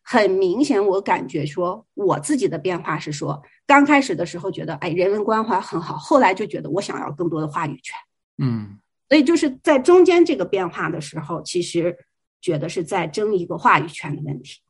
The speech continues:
Speaker 1: 然后，所以那个时候呢，就是我参与到这种，哎，说反挨签啊什么的，就我入籍也是因为这个原因。
Speaker 2: 嗯。
Speaker 1: 然后你就会觉得说，哎，那在美国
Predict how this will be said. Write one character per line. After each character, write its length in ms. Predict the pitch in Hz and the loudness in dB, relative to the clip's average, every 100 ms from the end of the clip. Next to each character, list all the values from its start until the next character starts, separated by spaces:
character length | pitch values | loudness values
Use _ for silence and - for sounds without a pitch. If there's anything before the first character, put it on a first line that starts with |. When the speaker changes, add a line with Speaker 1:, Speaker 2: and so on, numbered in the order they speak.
| _ - | _ 2
Speaker 1:
然 160 | 226 | 4
后， 160 | 285 269 | 4 0
所 180 | - 294 | 0 4
以 80 | |
那 240 | 285 339 349 | 4 4 2
个 120 | 233 | 0
时 160 | 226 180 | -4 -6
候 120 | 190 | -2
呢， 140 | 185 180 | -2 0
就 160 | 190 | -2
是 360 | 185 - 160 - _ _ | -2 -4 -6 -8 _ _
我 140 | 180 151 | -4 -2
参 320 | - 220 214 | 2 2 4
与 40 | |
到 200 | 175 170 | 2 2
这 120 | 180 | 0
种， 300 | 170 160 - - _ - - | -2 -6 -12 -20 _ -14 -10
哎， 140 | - 160 | -8 -6
说 160 | 175 | -4
反 200 | 185 175 - | -2 -2 0
挨 180 | 175 | 0
签 200 | 175 190 | 0 0
啊 220 | 170 165 147 | 0 0 -2
什 140 | 156 | -6
么 100 | - | -6
的， 100 | 165 - _ _ _ | -8 -10 _ _ _
就 140 | 269 | 2
我 220 | 262 226 196 | 6 6 8
入 180 | 311 | 8
籍 160 | - 202 | 6 4
也 140 | 220 | 2
是 120 | - 190 | 4 4
因 120 | 196 | 6
为 100 | 196 | 4
这 100 | 208 | 0
个 80 | 185 | -4
原 120 | 240 - - | -4 -4 0
因。 140 | 180 | 0
Speaker 2:
嗯。 440 | 180 _ _ - 160 | -2 _ _ 0 4
Speaker 1:
然 80 | 359 | 8
后 80 | |
你 100 | 381 | 6
就 160 | 277 320 | 6 2
会 160 | 370 254 | 0 0
觉 180 | 165 | -2
得 100 | - | -6
说， 280 | 180 202 208 - _ _ - | -6 -6 -6 -10 _ _ -4
哎， 120 | 220 | 2
那 140 | 269 302 | 4 6
在 220 | 339 285 | 6 6
美 240 | 202 - | 6 0
国 480 | 143 - - - | -6 -8 -10 -12